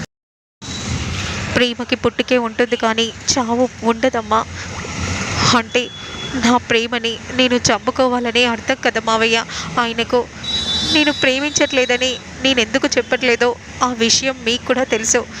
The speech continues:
అవునమ్మా, నువ్వు వాడిని ప్రేమిస్తున్న విషయం నాకు తెలుసు. కానీ నువ్వెప్పుడు చెప్తావమ్మా? అదే నాకు కూడా అర్థం కావట్లేదు మావయ్య.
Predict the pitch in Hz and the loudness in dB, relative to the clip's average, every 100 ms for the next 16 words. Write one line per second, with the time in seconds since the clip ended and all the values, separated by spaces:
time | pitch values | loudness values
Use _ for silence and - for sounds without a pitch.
0 | - - - - 240 214 233 247 226 226 | -10 -10 -4 -2 2 2 4 0 2 -2
1 | 233 - - - 233 233 233 226 214 220 | -2 -10 -10 -4 0 2 4 4 2 0
2 | 247 - 226 240 269 - 233 214 214 - | -4 -2 -2 -2 -2 -2 0 0 2 2
3 | 233 - 247 254 254 - 226 - - - | 0 -2 0 0 2 0 0 0 -2 -6
4 | - - - - - - - - 277 269 | -14 -12 -10 -8 -6 -4 -4 2 2 2
5 | 277 - 269 311 269 - 339 - - 254 | -2 -4 -2 2 2 2 0 0 -2 -2
6 | 226 214 226 240 - - 240 208 247 233 | 0 2 0 0 -6 -2 -2 2 0 0
7 | 220 247 247 220 - 254 240 226 240 233 | 0 2 2 2 0 0 0 0 0 0
8 | 226 226 220 226 | 2 2 2 0